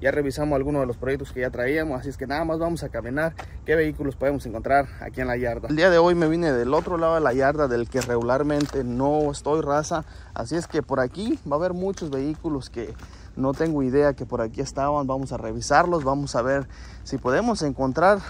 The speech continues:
algo, un, un buen proyecto, algo que, que sepamos que no tiene mucho daño y que podemos tener un buen carro al final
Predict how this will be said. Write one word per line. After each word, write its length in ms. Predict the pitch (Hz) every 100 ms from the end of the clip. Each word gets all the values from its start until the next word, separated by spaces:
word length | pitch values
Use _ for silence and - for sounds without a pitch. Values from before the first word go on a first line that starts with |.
| - -
algo, 460 | - 143 185 196 175 - -
un, 220 | 151 156 -
un 160 | 170
buen 160 | 190 233
proyecto, 720 | - 151 135 170 180 190 185 - - - -
algo 300 | 147 170 151
que, 380 | 135 131 123 117
que 140 | - 143
sepamos 560 | 170 175 180 170 139
que 160 | - 135
no 160 | 147 156
tiene 240 | 170 160
mucho 340 | 156 156 151
daño 300 | 139 143 151
y 20 | 139
que 140 | 127
podemos 500 | 127 123 143 139 123
tener 240 | 135 147
un 140 | 165 147
buen 240 | 156 156
carro 260 | 147 147 143
al 80 | 127
final 480 | 127 120 139 143